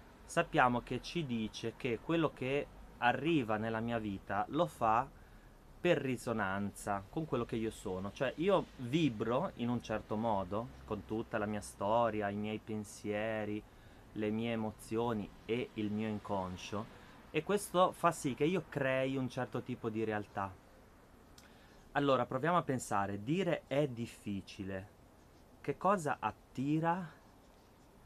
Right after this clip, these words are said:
Attira una difficoltà <laughs> che poi per qualcuno sarà il non conoscere, per qualcun altro sarà la sofferenza,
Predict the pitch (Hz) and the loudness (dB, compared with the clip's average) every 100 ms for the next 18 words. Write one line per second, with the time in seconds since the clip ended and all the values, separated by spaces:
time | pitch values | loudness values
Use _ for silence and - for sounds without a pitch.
0 | - - - 113 - - 135 147 160 165 | -20 -20 -10 -10 -10 -4 0 2 2 2
1 | 160 127 113 123 - 127 139 127 - 107 | 0 -2 -2 -4 -2 0 0 2 4 4
2 | - - - - - - - - - - | 4 -8 -20 -20 -20 -20 -20 -20 -20 -20
3 | - - - - 120 131 135 143 147 143 | -20 -20 -10 -4 -2 4 8 8 6 4
4 | 127 - 113 117 127 123 - 113 113 110 | -2 2 0 2 -2 -2 2 4 4 2
5 | 107 104 104 104 113 120 - 117 113 - | -2 -2 -2 0 0 -2 -4 -4 -4 -4
6 | 104 104 98 107 110 110 107 - 101 101 | -4 -4 -4 -2 -2 -4 -8 -2 0 0
7 | 98 101 - 104 98 107 110 110 110 - | -4 -12 -8 -6 -4 -2 -2 -2 -6 -4
8 | 110 107 107 | 0 2 2